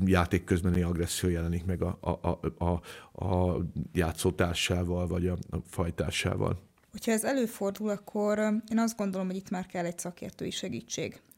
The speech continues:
Speaker 2: mert, ö, mert akkor már a gazda nem érzékelte a kutyának a jelzéseit, és a kutya viszont sokkal jobban akarja már a jövőben ezeket a viselkedéseket csinálni. Ami a gyors megoldás, hogy, ö,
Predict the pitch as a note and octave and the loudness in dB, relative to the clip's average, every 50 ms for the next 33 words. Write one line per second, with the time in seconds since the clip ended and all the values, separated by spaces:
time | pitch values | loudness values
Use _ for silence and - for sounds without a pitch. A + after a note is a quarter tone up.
0 | _ _ - F3 F3 F#3 - - - G3+ G3 G3 G3 G3+ F#3+ G3 - _ _ _ | _ _ -6 -6 -6 -6 -8 -6 -4 -4 -2 0 -2 -2 -4 -6 -12 _ _ _
1 | _ _ _ _ _ _ - - - _ _ _ _ _ _ _ _ _ _ _ | _ _ _ _ _ _ -18 -18 -18 _ _ _ _ _ _ _ _ _ _ _
2 | G#3 G#3 G3+ G3 G#3+ G#3 G#3 - A#3 A3 G#3 G#3 G3+ G3+ A3 A3 G#3+ A3 A3 A3 | -2 -2 -2 -2 -6 -8 -6 -2 -2 0 0 0 0 0 0 0 0 0 0 2
3 | G#3+ G#3+ G#3 G3+ G3+ G3 F#3 F#3+ - F#3+ F3+ - - E3+ F#3+ - G#3 - - F#3+ | 2 2 2 2 0 -2 -2 -2 -4 -6 -6 -4 -4 -6 -6 -6 -8 -6 -4 -4
4 | F3+ F#3 G3 - - G3+ G3 F#3+ F#3+ F#3+ F#3+ F#3+ G#3 G3+ G3 - - G#3 G#3+ A#3 | -4 -4 -6 -6 -4 -4 -2 0 0 0 -2 0 -2 -2 -2 -2 -2 -2 -2 -2
5 | A3 G#3+ - - G#3 - - G#3 - G#3 G3 G3+ G#3 - - A3 G#3+ A3+ A#3 A#3 | -2 -4 -6 -6 -8 -10 -10 -6 -4 -4 -2 -2 -4 -2 0 0 2 4 4 2
6 | A#3 - - - - - - - - - G#3 G3+ - G3+ G3 F#3 F3+ F#3 F#3+ F#3+ | 2 -2 -8 -20 -20 -20 -18 -12 -4 -4 -2 -2 0 0 0 0 0 -2 -2 -2
7 | F#3 F3+ - F#3+ F3+ F#3 F3+ F3+ F3 F3 F3 F3 F3+ F3 F3 E3+ E3 - E3+ E3+ | -4 -2 -2 -2 -2 -2 -2 -2 -2 -2 -2 -2 -4 -4 -4 -4 -4 -4 -4 -4
8 | F3+ - F#3 - - - F3+ F3+ - - F3+ E3+ - F3+ E3+ F3+ F3+ - - - | -4 -4 -6 -6 -6 -6 -6 -4 -4 -4 -4 -6 -6 -6 -6 -6 -6 -8 -8 -8
9 | F#3 F3 - - - E3 E3+ E3+ E3 E3+ F#3 - - - - - - - _ _ | -10 -10 -8 -6 -6 -4 -4 -4 -4 -4 -6 -8 -10 -16 -20 -20 -20 -20 _ _
10 | A#3 B3 B3+ C4 A3+ G3+ G#3 G#3+ G#3+ G#3+ - - G3 F#3 G3 G#3+ G#3+ A3 A#3 A#3 | 8 8 8 8 8 6 4 2 2 2 0 -2 -2 0 0 0 2 2 2 2
11 | A3+ A#3+ A#3 - - G#3+ G3+ G3+ G3+ G#3 G3 G#3 G3+ G3+ G3+ G3+ | 2 0 -2 -4 -2 0 2 4 4 2 2 2 2 2 4 4